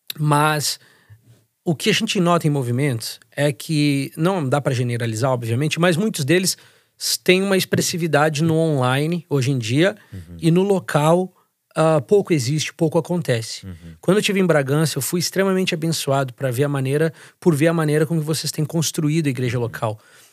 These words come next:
Speaker 1: Como é que foi esse processo? Você mencionou que você estava, já foi pra, pro mercado de trabalho, deu aula de inglês,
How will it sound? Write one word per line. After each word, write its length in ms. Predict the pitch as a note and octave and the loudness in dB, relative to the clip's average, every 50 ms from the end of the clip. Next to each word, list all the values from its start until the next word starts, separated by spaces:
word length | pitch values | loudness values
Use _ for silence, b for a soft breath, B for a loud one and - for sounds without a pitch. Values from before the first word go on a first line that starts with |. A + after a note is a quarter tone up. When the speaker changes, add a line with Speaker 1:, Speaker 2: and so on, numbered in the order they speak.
| B B B B | B B B B
Speaker 1:
Como 180 | - - G#3 | -2 2 2
é 60 | A#3 C4+ | 2 2
que 80 | - | 2
foi 120 | - E4 D4+ | 0 -2 0
esse 180 | - - C4 | 0 -2 -4
processo? 880 | F#3+ - A#3 G3+ E3 - - E3 D#3+ E3 - - - E3+ D3 C3+ C#3 D3 - _ _ - | -4 0 0 0 0 2 2 2 2 2 2 0 0 0 -2 -2 -4 -6 -12 _ _ -4
Você 220 | D#3 D#3+ C#3+ - | -2 0 0 2
mencionou 400 | G3 F#3 F3+ - F#3 E3+ E3+ F3+ | 0 0 2 0 0 0 0 0
que 60 | D#3 | 0
você 240 | F3 F3 D#3+ - E3+ | -2 -4 -2 -2 -2
estava, 640 | D#3+ - - D#3+ D#3+ D#3+ D3+ E3+ E3 D3 C3+ A#2 A2+ b b b b b b - | -4 -2 0 0 2 2 4 4 4 2 2 -2 -4 b b b b b b -6
já 120 | - C#3+ B2+ | -4 -4 -2
foi 180 | - - E3 | 0 0 0
pra, 240 | D3 E3 D#3 C#3+ B2+ | 2 0 0 0 -2
pro 220 | A#2+ - - C#3 | -4 -8 -6 -4
mercado 280 | C3+ C3 B2 - D3+ C3+ | -4 -4 -2 -2 -2 -2
de 80 | B2+ - | -2 -4
trabalho, 380 | - C3+ B2 C3+ E3 D#3+ C#3 C3+ | -4 -2 0 2 2 2 2 2
deu 120 | C#3+ C#3+ | 0 0
aula 100 | D3 C#3+ | 0 0
de 100 | B2 A#2+ | 0 -2
inglês, 680 | A#2+ A2+ C#3+ F#3 F#3+ F3+ E3+ D#3+ C#3+ A#2+ - - - | 0 2 2 4 4 4 4 2 2 0 -2 -4 -8